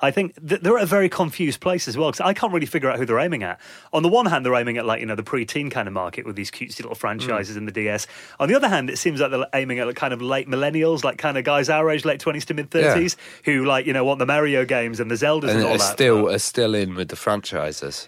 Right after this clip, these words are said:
Speaker 1: But they're still churning out these twenty, thirty-year-old franchises all the time and living on them, aren't they, half the time? It's
Speaker 2: Yeah, and they're not in the V R game at all.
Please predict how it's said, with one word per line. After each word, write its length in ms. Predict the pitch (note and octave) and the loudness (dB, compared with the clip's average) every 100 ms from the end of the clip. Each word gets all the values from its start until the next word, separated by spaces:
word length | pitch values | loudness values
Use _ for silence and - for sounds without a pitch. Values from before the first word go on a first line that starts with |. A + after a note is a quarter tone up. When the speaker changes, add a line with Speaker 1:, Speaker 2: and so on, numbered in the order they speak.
| - | -4
Speaker 1:
But 80 | F3 | -2
they're 80 | E3+ | 0
still 160 | A3+ G3+ | 0 2
churning 260 | F3+ C#3+ | 2 2
out 120 | F#3 | 0
these 180 | D3+ A2 - | 0 -2 -4
twenty, 220 | - B2+ A#2 | -2 0 2
thirty-year-old 440 | C3 A#2+ A#2 G#2+ | 0 0 -2 0
franchises 520 | D3 E3+ D#3 A#2+ A2+ | 0 0 0 0 0
all 100 | G#2+ | -2
the 80 | G2+ | -2
time 200 | A2+ G#2 | -2 -4
and 80 | G#2+ | -2
living 200 | B2 A2+ | -2 -2
on 100 | G2+ | -2
them, 200 | C#3 G3 | -2 0
aren't 160 | D#3+ F#3 | 0 -2
they, 100 | G2+ | -2
half 200 | G2 - | -4 -4
the 60 | G#2+ | -8
time? 280 | F#2+ F2 F#2 | -6 -8 -6
It's 120 | A#2 | 0
Speaker 2:
Yeah, 220 | D3 C#3+ | 2 2
and 320 | B2 C#3+ C3+ - - | 2 2 2 -2 -4
they're 140 | G#2 | -2
not 300 | A2 A2+ A#2+ - | 0 0 -2 -4
in 100 | G#2+ | -4
the 100 | F#2+ | 0
V 200 | A2 A2 | 2 2
R 160 | A2 | 0
game 260 | G#2 G2 G2 | -2 -4 -4
at 240 | F2 - | -8 -2
all. 300 | A2+ F#2 C#2+ | -2 -2 -4